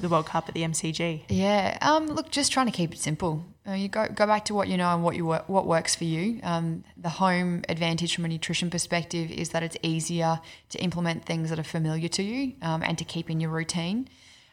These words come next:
Speaker 2: Uh, when you're in places overseas, that familiarity isn't necessarily there and that routine's harder to keep.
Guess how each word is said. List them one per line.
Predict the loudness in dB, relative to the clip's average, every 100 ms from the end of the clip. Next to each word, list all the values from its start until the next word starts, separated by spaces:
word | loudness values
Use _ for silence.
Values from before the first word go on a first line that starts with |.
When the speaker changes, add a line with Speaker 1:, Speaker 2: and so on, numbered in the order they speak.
| -10
Speaker 2:
Uh, | -2
when | 0 2
you're | 2
in | 0
places | 0 0 0 0
overseas, | 0 2 2 2 2 0 0
that | 0 0 -2
familiarity | -4 -2 2 2 2 0
isn't | -2 -2
necessarily | -4 -2 0 0 0
there | 2 2
and | 2 0
that | -2
routine's | -4 -4 -2 -4 -4
harder | -2 -2 -2
to | -8
keep. | -4 -4 -6 -10